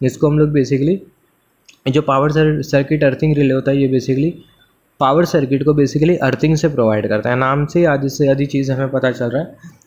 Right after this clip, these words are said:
पावर circuit earthing रिले। ये जो पावर circuit earthing relay होता है ये basically power circuit को प्रोटेक्ट करता है, किससे,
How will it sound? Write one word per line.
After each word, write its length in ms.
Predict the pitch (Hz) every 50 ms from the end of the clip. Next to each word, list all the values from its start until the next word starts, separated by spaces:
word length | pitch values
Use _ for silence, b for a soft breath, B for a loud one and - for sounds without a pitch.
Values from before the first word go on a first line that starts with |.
| _ _
पावर 260 | 147 135 127 143 160
circuit 360 | 151 - 160 147 139 160 156 139
earthing 340 | 117 123 - - 135 131
रिले। 500 | 117 107 107 98 76 - - 131 123 123
ये 60 | 139 139
जो 100 | 151 151
पावर 300 | 151 143 120 120 135 147
circuit 380 | 147 - 151 135 135 151 143 131
earthing 360 | 123 123 117 139 147 147 135
relay 160 | 127 123 117
होता 260 | 110 107 104 110 120
है 140 | 143 151 b b b b b b _
ये 100 | 120 135
basically 440 | 139 143 139 131 147 143 147 160 160 151
power 260 | 127 120 120 131 135
circuit 360 | 135 - 143 131 135 139 143
को 80 | 143 147
प्रोटेक्ट 480 | 147 - - 120 117 139 139 135 -
करता 220 | - 135 120 123 139
है, 80 | 135
किससे, 400 | 135 - 123 - - - 151 170